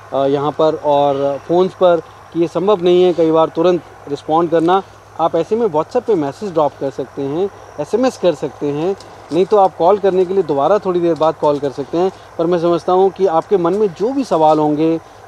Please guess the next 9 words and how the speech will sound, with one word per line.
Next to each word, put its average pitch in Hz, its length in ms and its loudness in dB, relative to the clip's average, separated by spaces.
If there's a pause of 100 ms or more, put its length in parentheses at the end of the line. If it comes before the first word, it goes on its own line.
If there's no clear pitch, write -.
(140)
पारुल 151 240 0
छिब्बर 170 340 -2
जी, 165 160 -2
उनके 160 260 -2
भाई, 147 420 -2 (340)
आ, 135 220 -2
राहुल 151 240 2
छिब्बर 175 360 0
जी 170 260 -2